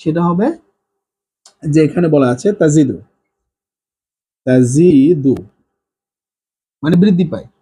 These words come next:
তাজিদুল ঈমান, তাজিদুল ইমান, তাজিদুল ইমান। হুম, কি বৃদ্ধি পায়? ইমান, আল ইমান,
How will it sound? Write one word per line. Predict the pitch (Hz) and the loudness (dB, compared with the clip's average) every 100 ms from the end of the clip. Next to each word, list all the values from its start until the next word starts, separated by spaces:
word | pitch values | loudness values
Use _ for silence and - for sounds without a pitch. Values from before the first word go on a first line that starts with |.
| _ _ | _ _
তাজিদুল | 135 135 170 170 196 165 | -8 -2 -2 0 0 2
ঈমান, | 131 98 - | 2 -2 -4
তাজিদুল | 127 143 156 208 269 - _ _ _ _ 170 | -2 2 2 2 0 -2 _ _ _ _ -2
ইমান, | 165 139 98 90 _ _ _ _ _ _ _ _ _ _ _ _ _ _ _ _ _ _ _ _ - _ - - _ _ _ _ - _ _ _ _ _ 131 | 0 -2 -4 -14 _ _ _ _ _ _ _ _ _ _ _ _ _ _ _ _ _ _ _ _ -20 _ -20 -20 _ _ _ _ -20 _ _ _ _ _ -2
তাজিদুল | 131 165 175 233 311 - | 2 2 4 2 0 0
ইমান। | 160 127 95 104 _ _ _ _ _ _ _ - | -2 -2 -6 -16 _ _ _ _ _ _ _ -4
হুম, | 247 117 - _ _ _ _ _ _ _ _ _ | -4 -4 -12 _ _ _ _ _ _ _ _ _
কি | 165 | -4
বৃদ্ধি | 180 170 180 | -2 0 0
পায়? | 226 320 _ _ _ _ _ _ _ _ _ _ _ _ _ _ _ _ _ _ _ _ _ _ _ - | 0 -2 _ _ _ _ _ _ _ _ _ _ _ _ _ _ _ _ _ _ _ _ _ _ _ -2
ইমান, | 170 117 101 - _ _ _ _ _ _ _ _ - | 0 0 -6 -16 _ _ _ _ _ _ _ _ -2
আল | 143 | 0
ইমান, | 113 | 0